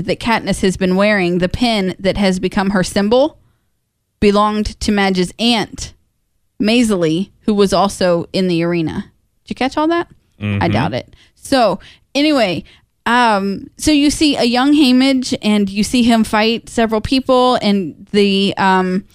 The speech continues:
Speaker 1: the alliance that he makes with Maisie Lee, and ultimately her dying, and, and the, the last fight. I mean, it is done so well.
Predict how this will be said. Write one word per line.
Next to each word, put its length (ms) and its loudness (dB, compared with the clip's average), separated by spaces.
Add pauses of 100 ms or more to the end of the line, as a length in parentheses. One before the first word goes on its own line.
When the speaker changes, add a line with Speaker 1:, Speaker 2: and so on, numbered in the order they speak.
(300)
Speaker 1:
the 120 2
alliance 560 2
that 160 -4
he 160 -4
makes 400 -2
with 160 -2
Maisie 300 0
Lee, 440 0 (480)
and 840 0 (1120)
ultimately 720 0 (580)
her 220 0
dying, 680 0
and, 480 0
and 520 -2 (220)
the, 280 -2
the 160 -2
last 300 0
fight. 160 -4
I 120 2
mean, 260 0 (160)
it 200 2
is 220 2
done 580 0 (160)
so 580 0
well. 540 -2